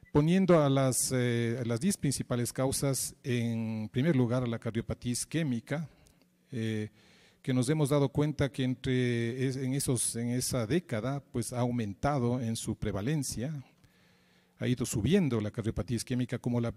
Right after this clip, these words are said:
no solo que es la primera causa, sino que ha ido subiendo aún más en el número de personas fallecidas por esta causa. El ictus, eh, vale decir, las enfermedades, eh, isquémico-cerebrales, eh, en segundo lugar,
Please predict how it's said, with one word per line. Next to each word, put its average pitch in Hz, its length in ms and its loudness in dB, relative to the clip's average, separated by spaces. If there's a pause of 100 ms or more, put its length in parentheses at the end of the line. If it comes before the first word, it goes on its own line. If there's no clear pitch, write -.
no 120 160 0
solo 190 260 2
que 156 100 -4
es 139 60 -6
la 147 100 -6
primera 139 300 -4
causa, 175 280 -2
sino 113 220 -2
que 113 100 -8
ha 98 60 -4
ido 147 180 -8
subiendo 135 480 -4
aún 107 240 -4
más - 400 -4 (520)
en 117 100 -2
el 117 160 2
número 131 480 2 (480)
de 113 380 0
personas 120 520 0
fallecidas 110 500 -2
por 113 120 0
esta 110 180 -2
causa. 110 560 -2
El 123 200 0
ictus, 165 540 2
eh, 110 320 -2
vale 113 200 -2
decir, 127 320 -2
las 113 160 -2
enfermedades, 113 1080 -2
eh, 101 220 -2
isquémico-cerebrales, 117 1400 -2 (760)
eh, 113 180 -2
en 110 100 -4
segundo 123 340 0
lugar, 139 340 2